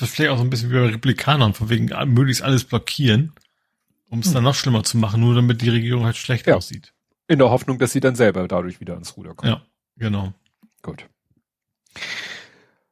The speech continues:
Speaker 2: Hast du was zu den Uber-Leaks zu sagen? Ich hab da nämlich,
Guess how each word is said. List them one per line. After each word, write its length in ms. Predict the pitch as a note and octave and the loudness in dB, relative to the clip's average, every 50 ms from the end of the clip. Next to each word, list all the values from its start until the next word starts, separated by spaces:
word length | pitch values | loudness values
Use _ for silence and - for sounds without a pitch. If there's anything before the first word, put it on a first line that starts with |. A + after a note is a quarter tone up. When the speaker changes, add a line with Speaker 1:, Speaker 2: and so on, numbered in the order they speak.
| _ _ | _ _
Speaker 2:
Hast 300 | - - D#3 D#3 - - | 2 2 2 2 4 2
du 100 | F#3+ G3+ | 2 4
was 540 | F3 E3 D3 - - - - - - - - | 4 4 4 2 0 -2 -2 -4 -4 -4 -2
zu 100 | - - D3+ | 2 4 4
den 120 | B2+ C#3+ | 4 2
Uber-Leaks 520 | C#3 D#3+ C3+ B2+ A#2 G#2 G#2 F#2 - - - | 2 2 4 4 4 4 2 -2 -4 -8 -8
zu 100 | - G#2+ | -8 -8
sagen? 340 | F2+ G2+ F#2 F2+ E2+ F2+ - | -4 -2 -2 -2 -2 -4 -6
Ich 160 | A#2 - - | -8 -6 -6
hab 100 | B2 - | -6 -2
da 120 | - B2+ A2+ | 0 0 0
nämlich, 720 | A2+ A#2 A#2 A2+ G#2+ - - - - - - - - - | 0 0 -4 -4 -6 -8 -12 -18 -18 -20 -20 -20 -20 -20